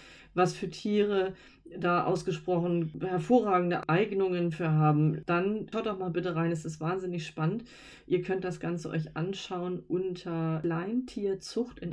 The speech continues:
einem Wort minus Meier mit Y Punkt jimdofree Punkt com slash hobbyzucht. Und da landet ihr direkt bei diesen, ähm, kleinen Sportskanonen vom Gerrit. Und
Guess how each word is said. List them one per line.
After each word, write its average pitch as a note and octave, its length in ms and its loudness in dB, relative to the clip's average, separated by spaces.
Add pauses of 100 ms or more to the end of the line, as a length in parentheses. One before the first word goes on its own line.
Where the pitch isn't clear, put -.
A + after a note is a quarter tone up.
einem E3 320 0
Wort D3+ 380 0
minus F3+ 560 -2
Meier E3 420 4
mit G3+ 240 -4
Y A3 560 -6 (100)
Punkt G3+ 540 -2 (540)
jimdofree G#3+ 1080 0 (120)
Punkt A3+ 480 -4
com G3+ 400 -4
slash - 560 -6 (180)
hobbyzucht. - 840 -4 (480)
Und D#3+ 100 2
da F3 140 4
landet G3+ 340 0
ihr F#3 80 0
direkt F3+ 480 -4
bei F#3 240 -2
diesen, G3 760 -6
ähm, F3 300 -2
kleinen F#3 360 -6
Sportskanonen D#3 920 -4
vom E3 220 -4
Gerrit. E3+ 440 -2 (600)
Und G3+ 560 2